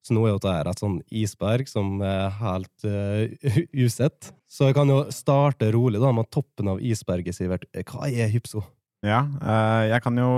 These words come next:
Speaker 2: prøve å forklare det i litt, eh, korte trekk. Eh, så det er en visjon da, ved, ved forskningssenteret som både jeg og Bjørn er knyttet, knyttet til, amos, eh, Autonome marine operasjoner og systemer, eh, om å da kunne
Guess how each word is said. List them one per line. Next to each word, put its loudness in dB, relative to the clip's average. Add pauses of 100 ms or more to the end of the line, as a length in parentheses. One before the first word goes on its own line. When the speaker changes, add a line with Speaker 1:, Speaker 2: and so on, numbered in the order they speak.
(340)
Speaker 2:
prøve 2
å -4
forklare 0
det 2
i 0
litt, -4
eh, 2
korte -4
trekk. -2 (100)
Eh, 2
så 0 (1000)
det 2
er 2
en 2
visjon 0
da, 0 (220)
ved, 2
ved 2
forskningssenteret -2
som -4
både 2
jeg 2
og 0
Bjørn 0
er 0
knyttet, -6 (180)
knyttet -2
til, -2
amos, 0 (280)
eh, 0 (100)
Autonome 0
marine 0
operasjoner -2
og -12
systemer, -2 (680)
eh, 0
om 0
å 2
da 4
kunne 2